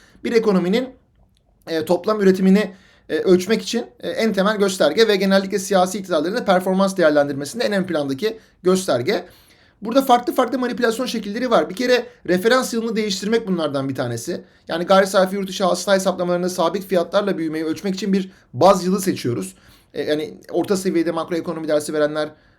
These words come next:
bunu görmüş olabilirler. Veya bazen makroekonomiye giriş derslerinde de anlatılır üniversite seviyesinde.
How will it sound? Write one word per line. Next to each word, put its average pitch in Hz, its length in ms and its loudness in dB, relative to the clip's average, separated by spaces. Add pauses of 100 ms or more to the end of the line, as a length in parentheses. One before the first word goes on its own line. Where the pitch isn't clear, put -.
(140)
bunu 160 200 -6
görmüş 160 300 -2
olabilirler. 160 560 0 (360)
Veya 147 480 0
bazen 160 420 0
makroekonomiye 156 580 -6
giriş 156 240 -6
derslerinde 151 380 -4
de 143 40 -4
anlatılır 123 340 -8
üniversite 127 340 -6
seviyesinde. 127 600 -6